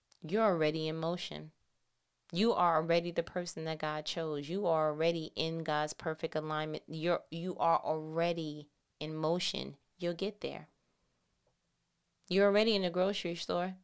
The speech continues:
You'll check out eventually. You'll get there. You're already in school. You are on the path to what God said to do. Graduation may seem far away, but you'll get there. You are already making sure that you are becoming a wife and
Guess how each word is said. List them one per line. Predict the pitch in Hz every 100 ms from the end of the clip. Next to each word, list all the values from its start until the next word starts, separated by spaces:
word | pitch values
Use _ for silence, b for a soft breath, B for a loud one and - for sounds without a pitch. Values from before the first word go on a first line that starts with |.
| _ _ -
You'll | 180
check | 208 - 202
out | 196 202
eventually. | 175 170 196 220 190 170 180 190 -
You'll | 208 233
get | 214 185
there. | 185 202 208 _ _ _ _ _ _ _ _ _ _ -
You're | 196
already | 208 196 233 226
in | 190
school. | 185 - 233 226 208 - _ _ _ _ _ _ _
You | 170 202
are | 190 190
on | 208 220
the |
path | 202 202 220 208
to | -
what | 185 185
God | 185 190
said | 190 190 185
to | 175
do. | 180 220 190 196 _ _ _ _
Graduation | 185 208 202 202 220 233 208 208
may | 208
seem | 202 208
far | 202 208
away, | 208 214 208
but | 202 -
you'll | 254
get | 226 202
there. | 196 214 220 _ _ _ _ _ _ _ _ _
You | 196 240
are | 208
already | 196 185 190 226 233
making | 196 190 196 190
sure | 190 - 233 214
that | 190 185
you | 202
are | 202 180
becoming | 180 185 208 208 202
a | 185
wife | 170 190 208 208
and | 175 175